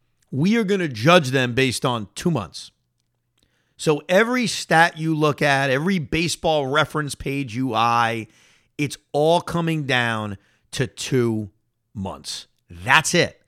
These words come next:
And in the Yankees' case, it's a little bit more complicated because the odds are, no offense, the Yankees' best case scenario is being in a wild card game.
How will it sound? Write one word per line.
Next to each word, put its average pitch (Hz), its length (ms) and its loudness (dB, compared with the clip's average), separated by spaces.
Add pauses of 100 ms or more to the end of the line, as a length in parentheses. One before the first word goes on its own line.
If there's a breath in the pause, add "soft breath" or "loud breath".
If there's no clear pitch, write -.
(240 soft breath)
And 143 160 -2
in 147 80 0
the 139 80 -2
Yankees' 208 520 0
case, 202 340 0
it's - 100 -10
a 165 40 -6
little 185 180 0
bit 165 140 0
more 147 160 -2
complicated 170 600 -2
because 131 280 -4
the 139 120 0
odds 185 340 6
are, 170 300 6
no 156 160 0
offense, 123 520 -2 (400 soft breath)
the 147 100 -4
Yankees' 170 500 0
best 170 320 2
case 160 260 -2
scenario 180 500 -2
is 123 160 -4
being 196 180 2
in 202 60 0
a 185 40 0
wild 214 360 2
card 92 240 -6
game. 73 200 -12